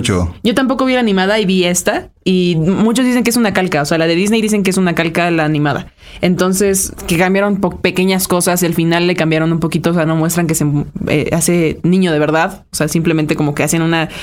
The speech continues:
Speaker 2: referencia. Sí, sí, sí se ve cómo se, se empieza a hacer como de piel, pero nunca lo vemos, o sea, n-, nunca vemos a un niño. O sea,
Speaker 1: Se
Speaker 2: un
Speaker 1: hace
Speaker 2: niño
Speaker 1: tres D.
Speaker 2: actor. Se
Speaker 1: Sí,
Speaker 2: hace
Speaker 1: sí, sí.
Speaker 2: tres D, ajá.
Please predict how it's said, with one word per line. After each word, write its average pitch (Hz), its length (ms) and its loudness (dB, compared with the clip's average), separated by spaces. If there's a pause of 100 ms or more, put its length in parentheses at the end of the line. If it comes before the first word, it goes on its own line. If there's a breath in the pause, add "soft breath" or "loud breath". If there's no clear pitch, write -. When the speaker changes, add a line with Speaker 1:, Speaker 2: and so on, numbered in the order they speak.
(160 loud breath)
Speaker 2:
referencia. 185 600 0
Sí, 214 280 2
sí, 247 260 2
sí 311 160 0
se 320 80 0
ve 294 100 0
cómo 285 220 0
se, 185 400 0 (400 loud breath)
se 208 280 2
empieza 196 240 0
a - 20 0
hacer 214 160 0
como 214 180 0
de 160 80 0
piel, 185 240 0
pero 196 160 2
nunca 214 300 2
lo 220 120 2
vemos, 190 380 0
o 131 80 0
sea, 180 120 0
n-, 180 160 -2 (200)
nunca 226 320 2
vemos 208 240 0
a 190 40 2
un 196 120 2
niño. 233 400 2
O - 40 -14
sea, - 100 0
Speaker 1:
Se - 40 4
Speaker 2:
un - 40 4
Speaker 1:
hace - 80 2
Speaker 2:
niño 190 160 2
Speaker 1:
tres 123 120 0
D. 101 60 2
Speaker 2:
actor. 101 280 -2
Se - 120 -16
Speaker 1:
Sí, 143 60 2
Speaker 2:
hace - 80 0
Speaker 1:
sí, - 40 0
sí. - 60 0
Speaker 2:
tres 185 140 0
D, 175 160 0
ajá. 160 300 -2